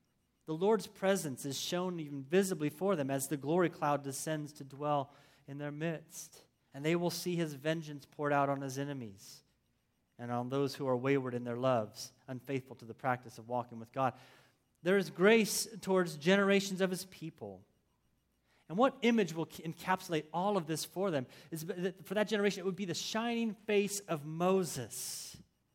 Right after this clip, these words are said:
For when he dwelled with God, he was changed.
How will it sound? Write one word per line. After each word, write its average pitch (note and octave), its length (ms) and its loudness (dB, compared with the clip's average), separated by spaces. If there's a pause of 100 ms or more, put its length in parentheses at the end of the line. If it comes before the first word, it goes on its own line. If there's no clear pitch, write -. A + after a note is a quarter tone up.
(440)
For F#3 100 4
when F#3+ 220 4
he F#3 100 2
dwelled A3 640 2 (160)
with G3 240 -6
God, D3 460 6 (160)
he E3+ 140 -6
was C#3 300 -4
changed. G#2+ 800 -8